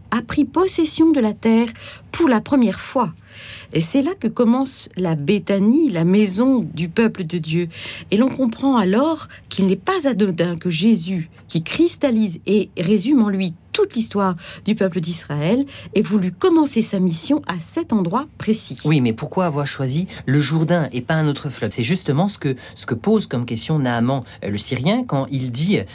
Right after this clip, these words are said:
Speaker 2: Est-ce que les fleuves de Damas, euh, l'Abana et le Parpar ne valent pas mieux que toutes les eaux d'Israël ? Euh, ne pourrais-je pas m'y baigner pour y être purifié ? » Alors certes, bon, les eaux à cet endroit y abondent, euh, mais les raisons symboliques l'emportent sur l'aspect pratique des choses.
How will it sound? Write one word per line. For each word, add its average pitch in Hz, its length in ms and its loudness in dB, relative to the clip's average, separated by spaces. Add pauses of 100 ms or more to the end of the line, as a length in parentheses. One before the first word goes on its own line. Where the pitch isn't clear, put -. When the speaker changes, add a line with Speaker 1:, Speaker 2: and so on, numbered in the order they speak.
(100)
Speaker 2:
Est-ce - 260 -4
que 202 100 0
les 190 80 2
fleuves 180 240 -2
de 160 80 2
Damas, 165 560 -2 (180)
euh, 123 80 0
l'Abana 156 460 0
et 156 40 2
le 139 100 -2
Parpar 196 460 -2 (200)
ne 165 120 4
valent 170 220 0
pas 165 180 0
mieux 196 300 4
que 240 140 -2
toutes 185 240 -4
les 170 160 2
eaux 175 60 0
d'Israël ? 180 640 -2 (240)
Euh, - 120 -4
ne 156 100 4
pourrais-je 160 380 -2
pas 170 120 0
m'y 165 140 4
baigner 170 320 2
pour 156 180 -4
y 151 80 2
être 156 180 -2
purifié ? » 165 520 -2
Alors 113 180 -2
certes, - 400 -4
bon, 104 220 -6 (340)
les 127 360 0
eaux 151 160 2 (220)
à 110 120 -4
cet 135 220 -6
endroit 123 380 -2
y 113 180 -2
abondent, 123 480 2 (280)
euh, 82 380 -6
mais 135 380 2
les 147 140 2
raisons 170 280 2
symboliques 160 600 -2
l'emportent 151 500 -2
sur 143 160 -6
l'aspect 127 300 -6
pratique - 560 -6
des 113 120 0
choses. 127 460 0